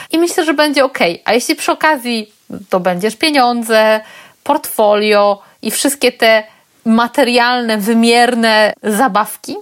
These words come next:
i atrybuty sukcesu, super, świetnie. Ale przede wszystkim ciesz się tym, tą przygodą. Że tak powiem, każda chwila może być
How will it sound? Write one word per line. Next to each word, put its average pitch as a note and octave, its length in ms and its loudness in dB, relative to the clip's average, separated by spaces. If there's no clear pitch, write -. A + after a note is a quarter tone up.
i G#3 280 -4
atrybuty A3 520 -2
sukcesu, A3 560 -4
super, - 380 -2
świetnie. - 540 -6
Ale C4 200 -2
przede F4 260 -4
wszystkim E4+ 400 -4
ciesz F4+ 200 -2
się - 220 -4
tym, D4+ 400 -4
tą C#4+ 220 -4
przygodą. G#3+ 680 -2
Że A3+ 80 -6
tak C4+ 180 -4
powiem, C4 180 0
każda D4+ 340 0
chwila C#4 280 0
może B3 200 -4
być - 340 -8